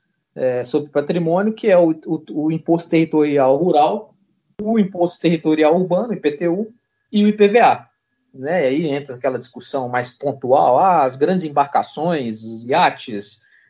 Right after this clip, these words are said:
é, o Neymar não paga o i-, o iate dele, ele não paga um centavo de imposto, né? É totalmente isento, você não tem um, você não tem um I P V A sobre esse tipo de, de bem, que é um bem acessível apenas às elites,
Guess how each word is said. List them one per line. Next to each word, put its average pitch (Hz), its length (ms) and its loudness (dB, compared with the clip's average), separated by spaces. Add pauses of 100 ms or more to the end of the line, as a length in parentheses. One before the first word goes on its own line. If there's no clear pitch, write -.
(140)
é, 117 180 -2
o 135 80 -2
Neymar 156 440 2
não 143 180 -6
paga 143 400 0
o 123 80 -8
i-, 117 320 -8
o 117 240 -12
iate 131 380 -2
dele, 139 220 -2
ele 131 80 -4
não 131 100 -8
paga 135 240 -2
um 160 80 -12
centavo 143 500 0
de 117 100 -14
imposto, 135 600 -8
né? 131 200 -8
É 110 40 -8
totalmente 123 520 -6
isento, 120 640 -8
você - 120 -10
não 131 100 -10
tem 147 120 -4
um, 143 120 -6 (240)
você - 140 -4
não 139 100 -2
tem 165 120 2
um 165 40 4
I 160 80 0
P 165 160 4
V 139 200 4
A 143 180 6
sobre 127 280 -8
esse - 160 -6
tipo - 240 -16
de, 107 320 -8 (300)
de 131 140 -8
bem, 139 280 2
que 143 240 0
é 165 80 6
um 180 160 -4
bem 131 460 -2 (560)
acessível 143 800 -6 (100)
apenas 170 540 0
às 127 140 -6
elites, 127 640 -10